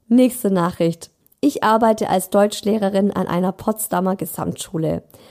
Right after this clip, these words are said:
Kannst du dir vorstellen, dass vierzig Prozent der Kinder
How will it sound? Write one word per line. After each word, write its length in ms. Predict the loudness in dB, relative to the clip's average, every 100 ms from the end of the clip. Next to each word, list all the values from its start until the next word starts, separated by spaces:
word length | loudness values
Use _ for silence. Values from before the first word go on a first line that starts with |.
| -20 -10
Kannst 340 | -2 0 2
du 40 | 2
dir 180 | 2 2
vorstellen, 640 | 2 2 2 0 -2 0
dass 240 | -2 -4
vierzig 600 | -6 0 0 0 -6 -4
Prozent 520 | -4 -4 -2 0 0
der 100 | -2
Kinder 560 | -4 -2 0 0 -2 -4